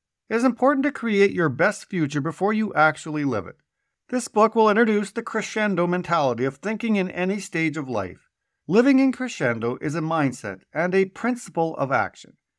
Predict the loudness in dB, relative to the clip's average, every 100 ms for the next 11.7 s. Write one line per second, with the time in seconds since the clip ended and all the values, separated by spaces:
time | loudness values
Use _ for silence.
0 | _ -8 -2 0 2 4 2 0 -2 -4
1 | -4 0 0 0 -2 -2 -2 -2 -2 -2
2 | -2 -2 0 2 2 0 -4 -2 0 -2
3 | -4 -4 -4 -2 -4 -2 -2 -2 -8 -8
4 | -4 -4 -4 -8 -14 _ _ _ _ -4
5 | 2 4 4 2 -2 -4 -2 -4 -2 -2
6 | -2 -2 -2 0 -2 -2 -2 0 2 0
7 | -2 -6 -6 -10 -18 -20 _ _ _ _
8 | _ -4 0 2 4 2 4 4 4 -2
9 | -10 -6 -2 -2 -4 -8 -8 -2 2 2
10 | 0 -8 -8 0 2 2 2 2 4 2
11 | 2 0 2 0 -2 -12 -18